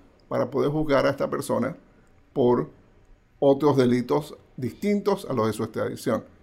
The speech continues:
Y en ese momento se percatan, por Dios, estamos en la era del internet y nosotros tenemos que hacer todo esto para juzgar a una persona. Entonces, en ese momento surgió la iniciativa de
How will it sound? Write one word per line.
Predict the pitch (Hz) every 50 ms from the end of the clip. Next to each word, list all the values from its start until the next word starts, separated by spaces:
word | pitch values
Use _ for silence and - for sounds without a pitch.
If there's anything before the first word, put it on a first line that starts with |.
| _ - _ _ _ _ _ _ _ _
Y | 165 190
en | 208 240
ese | 247 233 254 254
momento | 254 226 196 202 208 214 233 214
se | 156 175 151
percatan, | - 147 143 147 151 160 156 156 165 170 - - - _ _ _ _ _ _ _
por | - 127 123
Dios, | 139 175 165 139 120
estamos | - - 135 127 143 160 147
en | 143 127
la | 123 110 117
era | 139 156 170
del | 160 139
internet | 127 120 117 120 107 107 120 120 120 110 - - - _ _ _ _ _ _ _ _ _ _ _ _ _ _ _ _ _ _ _ _ _ _
y | - 143
nosotros | 131 131 131 - 147 139 170 180
tenemos | 180 139 139 156 165 147
que | 135
hacer | 123 - 131 123 127 - _
todo | - 165 160 170 185 170 160 170
esto | 185 180 - 196 185 -
para | - 123 110 107 107 - - - _ _
juzgar | - 131 135 127 - 139 139 151 165
a | 170
una | 175 190 185
persona. | 175 175 170 - 214 202 - - - - _ _ _ _ _ _ _ _
Entonces, | _ - 170 - 190 175 - - - - _ - _ _ _ _ _ _ _ _ _
en | 170 170
ese | 190 185 220 208
momento | 208 190 180 170 170 170 208 202
surgió | 202 - 185 - 160 151 170 165 160 160
la | 170 175
iniciativa | 170 160 160 160 170 139 139 151 147 143 151 160
de | 147 131 135 208 208